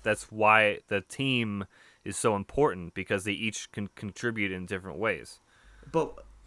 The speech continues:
Speaker 2: yeah, so I, hmm. I was just thinking about that. And it's, it's not like he's weak or anything.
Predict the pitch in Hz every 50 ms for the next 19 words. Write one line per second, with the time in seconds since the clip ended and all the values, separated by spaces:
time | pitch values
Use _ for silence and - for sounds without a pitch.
0 | - - - - - - 165 160 156 135 120 - - - 165 151 135 143 165 170
1 | - - - - - - - - - - 180 139 117 - - - - - - -
2 | - - - - - - - _ - - - - _ - - - - - - -
3 | - - - - - - - - 180 175 - - 135 - - 165 170 165 143 123
4 | 107 110 110 117 - - 117 117 - - - - - - - - - - - -
5 | - 175 190 185 185 - - - 175 190 180 - - 185 180 196 220 214 - -
6 | 139 113 - - 117 127 160 196 - - - - 50 50 50 - - - - -
7 | - -